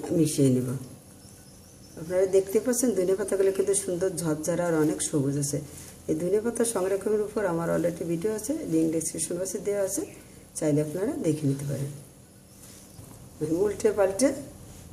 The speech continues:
মেখে নিলাম। দিয়ে দিচ্ছি হাফ চা চামচ চাট মশলা। আমি আরও ঘেরানোর জন্য চাট মশলা দিয়ে দিলাম, আর দিয়ে দিচ্ছি কাঁচামরিচ কুচি। আমি আপনাদের দেখিয়ে দিচ্ছি, উঁচু করে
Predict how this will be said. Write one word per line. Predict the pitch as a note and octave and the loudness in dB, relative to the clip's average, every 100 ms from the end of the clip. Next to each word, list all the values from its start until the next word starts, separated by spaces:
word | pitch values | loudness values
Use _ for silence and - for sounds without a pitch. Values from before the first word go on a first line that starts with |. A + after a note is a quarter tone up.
| - F#3 | -8 2
মেখে | F#3+ F#3+ G#3 | 2 4 4
নিলাম। | A3+ C4+ - - - - - - - - - - - - - | 4 2 -2 -12 -16 -16 -16 -16 -18 -18 -20 -20 -20 -8 2
দিয়ে | A3 A3+ | 2 2
দিচ্ছি | A#3 D4 | 2 2
হাফ | G#3 - | 0 -2
চা | G#3 G3+ | -2 0
চামচ | B3+ C4 - | 0 2 2
চাট | F3 - | 2 2
মশলা। | C#3+ C#3 C#3 B2 | 0 0 0 0
আমি | G3 F#3+ | 2 4
আরও | F3 G3+ G3 | 4 4 2
ঘেরানোর | E3 D#3+ F#3+ F3 | 2 4 2 0
জন্য | F#3+ A3 | 0 0
চাট | E3+ D3 D#3+ | 0 0 -2
মশলা | D3 E3 D3 | -2 0 2
দিয়ে | D#3+ D#3 | 4 4
দিলাম, | G3 B3 | 2 2
আর | D#3+ D3 | 0 0
দিয়ে | D#3+ D3+ | 0 0
দিচ্ছি | D3+ - C4 - - - - - - - - - - - - - - | 0 0 0 -2 -14 -18 -18 -16 -16 -20 -20 -20 -20 -20 -20 -18 -6
কাঁচামরিচ | C#3+ C#3+ C#3 B2 - | -4 2 2 2 -2
কুচি। | C#3 - - - - - - - - - - - - - - - - - | -6 -8 -10 -14 -20 -18 -16 -16 -16 -20 -20 -18 -16 -16 -16 -20 -14 -6
আমি | E3 F#3+ | -2 0
আপনাদের | F#3+ A3+ C4+ F#3 | 0 2 2 2
দেখিয়ে | - D#3+ C#3+ | 0 0 0
দিচ্ছি, | C#3 - C3+ C3 - - - - A#3 | 0 -2 -4 -6 -12 -20 -20 -8 -6
উঁচু | A3 B3+ G3+ | -4 -2 2
করে | G3 | 2